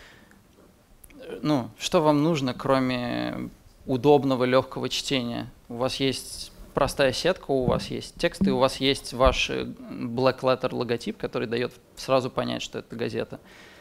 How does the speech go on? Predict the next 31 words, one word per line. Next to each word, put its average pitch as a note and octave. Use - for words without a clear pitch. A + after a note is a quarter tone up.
А C3
может G3
быть A3
и -
нет. C#3
Может C#3+
быть, D3+
это C#3+
был C#3+
какой-то C#3+
спецпроект, -
он A#2+
решён, A#2+
ну, B2
вот A#2
так, C3+
и, A#2
может A2+
быть, A#2
это A#2+
не B2
лучшее C3+
решение. B2+
Ну, C#3
мы D3
не E3
знаем. B2+
Но C#3
в B2+
ваших F#3+
продуктах B2+